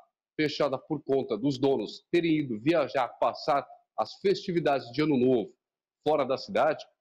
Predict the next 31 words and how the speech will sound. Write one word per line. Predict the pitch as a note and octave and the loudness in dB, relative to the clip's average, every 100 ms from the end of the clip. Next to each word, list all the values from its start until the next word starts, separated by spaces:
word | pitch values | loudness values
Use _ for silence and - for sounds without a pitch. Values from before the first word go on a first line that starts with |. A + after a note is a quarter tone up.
| _ | _
foi | D3+ F#3 | 0 2
invadida | D#3 D#3 A#2+ D#3+ D#3 | 2 2 0 -2 -2
por | - D#3 | -2 -6
três | - E3 F#3+ E3+ | 0 0 0 0
ladrões. | E3+ G#2 B2+ G2+ - - - _ _ _ _ _ | 0 2 0 0 -4 -14 -18 _ _ _ _ _
Por | D#3+ C#3 | 0 2
volta | C3 D#3+ E3 | 2 0 2
das | C#3+ D3 | 0 0
vinte | C#3+ | -2
e | C#3 | 0
duas | B2+ G2 C#3+ | 0 2 2
horas, | D#3 D3+ - _ D3 | 2 0 -4 _ 0
um | E3+ D#3+ | 2 4
morador | F#3+ F#3+ B2+ C#3 B2+ - _ _ _ _ | 2 2 2 2 2 -2 _ _ _ _
da | A#2+ C3+ B2 | -2 2 2
região | D#3 D#3+ - D3 C#3+ | 2 0 0 0 2
ali, | B2+ A#2 G#2 | 2 -2 -4
que | _ | _
sabia | - F#3+ C#3 C#3 E3 | -2 -2 -2 -2 -2
que | D3 D#3 | 0 -2
os | C#3+ | -2
vizinhos | C#3 C3+ B2+ A#2+ | 0 2 2 0
estavam | - A#2+ B2 | -2 -2 -2
viajando, | A2 F#2 D3 F3 - _ _ - | -4 -2 2 0 0 _ _ -6
estranhou | G3+ - A#3 E3+ F#3 F#3+ | -6 0 2 4 4 4
ao, | F3 E3+ - | 4 2 0
ao | D3+ D#3+ B2 | 0 0 2
ver | F3 - - | 0 0 -2
três | F#3 A#3 E3+ | 0 0 -4
bicicletas | E3+ E3 C#3+ D3+ E3+ D3+ E3 | -6 -4 -2 0 0 0 -2
encostadas | E3+ D3 - D3 D#3 D3 | 0 -2 0 -2 -2 -4